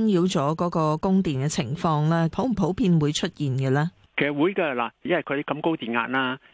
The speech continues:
Speaker 2: 如果啲外來物係有機會係令到嗰個地方發生一個接觸，就係兩個高電壓中間嘅外來物嘅話呢，就令到有呢個事故會出現啦。譬如話其他嘅物件啊，甚至啲動物啊，都有可能會發生嘅。咁呢個外國嚟講都有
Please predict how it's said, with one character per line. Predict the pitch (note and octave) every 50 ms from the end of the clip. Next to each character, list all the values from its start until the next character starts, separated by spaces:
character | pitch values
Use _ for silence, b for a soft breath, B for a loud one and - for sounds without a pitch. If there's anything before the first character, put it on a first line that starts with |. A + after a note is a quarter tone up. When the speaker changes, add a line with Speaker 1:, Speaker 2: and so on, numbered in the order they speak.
| b b b
Speaker 2:
如 | b D#3+ F3+
果 | F#3 F#3+
啲 | F3+ E3+
外 | C3 A2+ A2
來 | A2+
物 | A2
係 | A2+ G#2+ B2 C3
有 | A#2 B2 B2+ C3 D3 -
機 | - F#3 F3+ F3+
會 | D#3 C#3+ C3 A#2+ A2+
係 | A#2 B2+ A#2 A#2 A#2+ A#2+ - _ -
令 | C3 C3+ C3+ C3 C3+ C3+
到 | D3 C#3
嗰 | D3
個 | E3 D#3+
地 | - A#2+ A#2
方 | - - D3 C#3+ D3
發 | - - B2 B2 - -
生 | - C#3+ C3+
一 | C3+ C#3+
個 | C3+ - C#3 A#2 A2 A2 A2 A2+ -
接 | C3+
觸， | - - C#3 - _ _ _ -
就 | B2+
係 | A2+ G2+ - A#2 G#2
兩 | G2+ A2 A#2+
個 | A#2+ B2+
高 | - E3 D#3
電 | C#3+ - - B2
壓 | A#2 A2+
中 | - - C3+ C#3 C3+
間 | - - C#3 C3 B2+ -
嘅 | C3 B2+ A2+
外 | A2+ A2
來 | G#2+ F#2+
物 | F#2 G#2+
嘅 | - - B2+ A2+
話 | G#2 G2 A2
呢， | C3+ D#3 - b b b b b -
就 | C3 A#2
令 | A2 A#2 A2+
到 | A2+ B2
有 | A#2+ A2+ G#2+
呢 | B2 C#3
個 | B2 A2+
事 | - - - G#2+ - -
故 | - G#2 G2+ G#2
會 | G#2+ -
出 | - -
現 | A#2+ G#2+ F#2 F2+
啦。 | F2+ F2 - _ b b b b b -
譬 | C3 A#2+ G#2
如 | G#2+ A2
話 | G#2+ G#2+ A2
其 | - - A2 F#2+
他 | - - C#3+ C#3 C3+
嘅 | - B2+ A#2 A2+ A2
物 | A2 G#2 G2+ -
件 | - A2+ A#2 B2+
啊， | B2 A2 -
甚 | B2+ A2+ A#2+
至 | - B2+ B2 B2 B2+ - - -
啲 | D3+ C#3+
動 | - B2+ A2+
物 | G#2+
啊， | A2 - A#2 B2
都 | - C3
有 | A#2 - - -
可 | A2+ A#2+
能 | B2+ G#2
會 | G2+ A#2+
發 | - - A2 - -
生 | - G#2+ G#2
嘅。 | G#2 G2 - - b b b b b
咁 | - D#3+
呢 | F3+ F#3+ F#3+ F3+
個 | E3
外 | C#3 B2
國 | - - C#3 A#2
嚟 | G2+
講 | G2+ A#2 B2+
都 | C3+ D3
有 | B2+ B2+